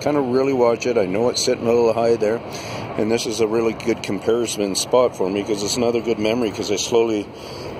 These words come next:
or not slowly, they slowly chip away at this corner here. That rock used to sit into the, into there better. I don't know if they were all part of the same rock or not.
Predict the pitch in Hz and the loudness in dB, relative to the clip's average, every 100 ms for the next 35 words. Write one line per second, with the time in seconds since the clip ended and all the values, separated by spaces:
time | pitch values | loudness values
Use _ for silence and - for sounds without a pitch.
0 | - - - 104 101 95 - 104 104 98 | -12 -14 -8 -2 0 0 0 2 2 2
1 | 92 123 131 113 95 90 95 120 - - | 2 0 0 2 2 4 0 -2 -6 -16
2 | - - - - - 113 - 101 101 95 | -18 -16 -16 -12 -2 -2 0 2 2 2
3 | 101 87 - 104 101 87 85 76 - - | 0 -4 0 0 0 -2 -4 -6 -8 -10
4 | - - - - - 101 113 104 - 107 | -10 -10 -8 -2 0 2 2 0 0 -4
5 | 98 - - 104 101 101 95 95 - - | -6 -4 -4 -2 -2 -2 -2 -4 -6 -8
6 | - - 135 180 107 92 82 80 82 82 | -10 -4 -2 0 0 -2 -4 -2 -2 -2
7 | 82 - - 110 110 98 98 92 104 101 | -4 -8 -6 -2 0 0 0 0 0 2
8 | 95 98 98 98 87 - 113 101 - - | 2 4 4 2 -2 -2 0 0 -4 -2
9 | 117 104 98 127 147 143 135 135 156 170 | 0 0 2 2 2 -2 -2 0 0 0